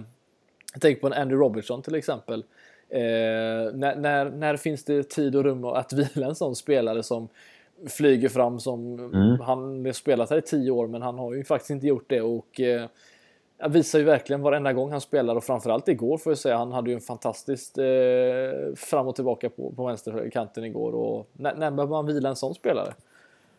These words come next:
Speaker 2: Nej, jättesvårt egentligen, för det är ju kanske... i, är det någon gång i Premier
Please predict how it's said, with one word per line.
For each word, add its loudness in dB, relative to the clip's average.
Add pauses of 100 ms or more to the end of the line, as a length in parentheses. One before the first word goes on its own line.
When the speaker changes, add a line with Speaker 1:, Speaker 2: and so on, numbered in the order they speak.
(120)
Speaker 2:
Nej, 4
jättesvårt 10
egentligen, 8
för 2
det 12 (100)
är 12
ju 12
kanske... 8
i, 8 (180)
är 12
det 12
någon 10
gång 10
i 8
Premier 6